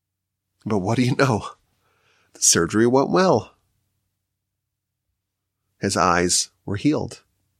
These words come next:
His vision restored. His illness remedied.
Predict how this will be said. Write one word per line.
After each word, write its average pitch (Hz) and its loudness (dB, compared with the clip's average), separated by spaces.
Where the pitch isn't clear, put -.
His 104 0
vision 90 0
restored. 160 -2
His 131 4
illness 214 0
remedied. 190 0